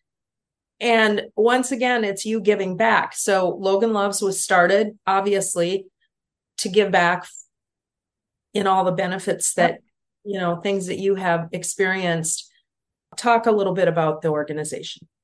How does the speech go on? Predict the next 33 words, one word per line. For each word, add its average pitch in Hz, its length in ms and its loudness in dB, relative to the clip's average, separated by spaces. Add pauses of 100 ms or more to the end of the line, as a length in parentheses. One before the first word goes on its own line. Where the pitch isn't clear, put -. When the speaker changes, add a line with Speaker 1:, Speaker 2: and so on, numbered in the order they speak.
Speaker 2:
Sure. 233 480 0
Well, 196 260 6
very 233 260 6
quickly, 185 440 2
Logan 180 400 2
Loves 170 440 0
is, 170 520 -2 (240)
so - 180 -4
it's 208 160 -2
a 202 60 2
nonprofit. 214 840 4
It's 190 200 -4
a 170 120 -4
five 170 280 0
oh 233 100 4
one 214 220 2
C 220 320 -2
three, 180 520 -2
and 170 420 0
we, 180 440 0 (220)
we 240 100 6
would 233 160 6
find 330 300 4
ways 247 280 4
to 226 100 -8
give 185 260 -4
back 160 340 -4
throughout 185 280 -2
the 185 60 -8
course 185 320 -4
of 160 80 -8
the 170 100 -2
years. 156 480 -2